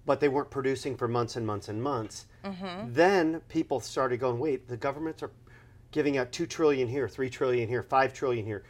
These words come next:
Speaker 1: twenty trillion in Europe." They're going, "You know what's gonna happen? We're gonna have inflation, and it's gonna happen." And people are like,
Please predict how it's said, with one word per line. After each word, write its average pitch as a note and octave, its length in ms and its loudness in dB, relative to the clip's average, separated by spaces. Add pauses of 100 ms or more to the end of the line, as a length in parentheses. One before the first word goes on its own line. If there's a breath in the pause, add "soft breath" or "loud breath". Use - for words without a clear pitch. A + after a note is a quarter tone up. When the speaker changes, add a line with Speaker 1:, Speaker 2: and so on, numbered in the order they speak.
(220 soft breath)
Speaker 1:
twenty D#3 300 2
trillion C3+ 520 2
in A#2 140 -2
Europe." D#3 300 -2 (220 soft breath)
They're D3+ 140 2
going, D3 140 4
"You G#3 80 -2
know C#4+ 100 -6
what's D#4+ 140 -10
gonna B3+ 180 -4
happen? G#3 360 -6 (160)
We're F3+ 140 -8
gonna A3 140 -2
have E3+ 140 -6
inflation, C3 600 -8 (540 soft breath)
and C3+ 100 -2
it's C#3 160 -4
gonna C3+ 220 -4
happen." B2+ 420 -6
And G#2+ 80 -6
people B2 220 -6
are A2+ 80 2
like, G#2+ 80 -4